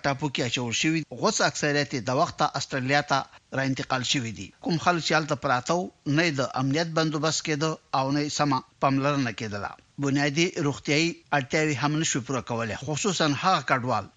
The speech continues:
چې ډېره موده یې په توقیف خانو او محبسونو کې تېره کړې وه. عواجل روغتیايي پاملرنې ته ضرورت لري. د ناورو جمهوریت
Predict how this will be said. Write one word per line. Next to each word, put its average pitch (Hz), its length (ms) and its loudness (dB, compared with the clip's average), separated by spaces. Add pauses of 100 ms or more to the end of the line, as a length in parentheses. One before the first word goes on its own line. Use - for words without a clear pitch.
چې 147 160 0
ډېره 165 280 4
موده 135 280 0
یې 135 140 -2
په 131 380 -2
توقیف 135 320 -2
خانو 131 260 2 (220)
او 147 160 0
محبسونو 135 540 0
کې 135 220 -4
تېره 120 260 -2
کړې 117 140 -4
وه. 98 100 -8 (140)
عواجل 151 540 2
روغتیايي 147 400 0 (160)
پاملرنې 131 580 2
ته 123 360 -2
ضرورت 131 400 -2
لري. 101 200 -10 (560)
د 147 140 2
ناورو 139 400 2 (140)
جمهوریت 139 520 2